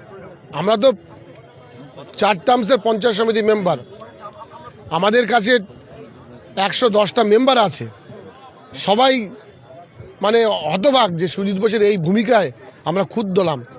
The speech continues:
আমরা দলের কাছে এই বার্তা জানাবো যে সুজিত বোসের এই, এই দাম্ভিকতা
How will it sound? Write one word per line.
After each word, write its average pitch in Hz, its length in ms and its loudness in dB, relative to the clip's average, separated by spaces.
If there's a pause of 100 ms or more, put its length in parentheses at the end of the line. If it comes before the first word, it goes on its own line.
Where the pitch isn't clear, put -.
(1200)
আমরা 170 320 -2
দলের 160 320 -2
কাছে 175 180 -4
এই 175 60 -2
বার্তা 151 320 -6
জানাবো 147 460 -2 (420)
যে 139 400 -4 (140)
সুজিত 165 240 -8
বোসের 185 240 0
এই, 175 160 -2 (1300)
এই 165 120 -2
দাম্ভিকতা 214 640 2